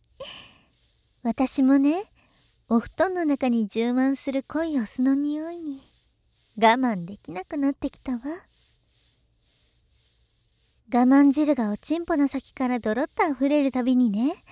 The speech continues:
脳に電気が走ったみたいに、ビリビリって痺れちゃうの。それに、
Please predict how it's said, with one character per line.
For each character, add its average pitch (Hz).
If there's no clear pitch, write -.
脳 262
に 214
電 269
気 277
が 247
走 233
っ -
た -
み 262
た 262
い 247
に、 226
ビ 240
リ 262
ビ 311
リ 370
っ 440
て 392
痺 247
れ 359
ち -
ゃ 381
う 311
の。 294
そ -
れ 226
に、 247